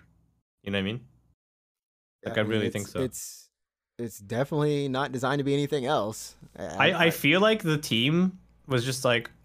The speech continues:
Speaker 1: "I can't stop playing Overwatch. We should just make Overwatch." <laughs>
Speaker 2: I, well, you know what? I think maybe they're, they're kinda transitioning their, their franchise a little bit, if you think about it, because,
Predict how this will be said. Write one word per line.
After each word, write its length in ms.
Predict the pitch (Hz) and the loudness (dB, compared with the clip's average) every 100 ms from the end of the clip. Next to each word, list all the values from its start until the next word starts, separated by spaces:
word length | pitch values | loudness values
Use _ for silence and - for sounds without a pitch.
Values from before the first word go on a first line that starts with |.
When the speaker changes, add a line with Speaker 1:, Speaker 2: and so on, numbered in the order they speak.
| - | -14
Speaker 1:
"I 80 | |
can't 220 | 104 110 104 | -4 -4 0
stop 220 | 110 104 | -2 0
playing 200 | 110 90 | -2 -2
Overwatch. 600 | 101 104 92 85 90 - - | -6 -6 -6 -6 -8 -16 -12
We 80 | 190 | -12
should 140 | - | -8
just 160 | 120 - | -8 -6
make 320 | 98 110 - | -6 -6 -6
Overwatch." 800 | 98 98 104 - - - - - | -8 -6 -4 -4 -4 -4 -4 -6
<laughs> 60 | _ _ _ _ _ _ _ - - _ - | _ _ _ _ _ _ _ -18 -18 _ -4
Speaker 2:
I, 100 | - - - - - | -2 -2 -12 -14 -2
well, 120 | 311 | 2
you 120 | 339 | 2
know 160 | 370 277 | 4 4
what? 320 | 147 170 151 | 4 4 4
I 80 | 160 | 0
think 240 | 220 156 | 0 -2
maybe 260 | 165 185 190 | 0 0 2
they're, 240 | 156 135 | 2 2
they're 160 | 135 131 | 0 -2
kinda 280 | - 160 143 | -2 -2 -2
transitioning 1000 | - 160 151 123 139 160 127 113 110 - | -2 -4 -2 -2 -2 -2 -2 -2 -6 -8
their, 1700 | 117 113 123 127 127 127 127 123 123 120 117 113 110 107 101 101 92 - _ _ _ _ _ _ _ _ _ _ _ _ _ _ _ _ | -8 -2 0 2 2 2 2 2 2 0 0 -2 -2 -4 -4 -4 -8 -10 _ _ _ _ _ _ _ _ _ _ _ _ _ _ _ _
their 260 | 120 127 120 | -4 -2 -2
franchise 960 | - 127 151 165 127 104 101 101 104 - | -4 -2 -2 -4 -2 -2 -2 -6 -8 -8
a 60 | 117 | -6
little 400 | 117 139 190 160 | -2 0 0 0
bit, 340 | 110 113 110 | 0 -2 -4
if 200 | - 123 | -6 -6
you 60 | 120 | -6
think 320 | - 208 277 | -4 -6 0
about 260 | - 127 123 | 2 2 2
it, 60 | 117 | 0
because, 360 | 127 147 139 | -2 -2 -2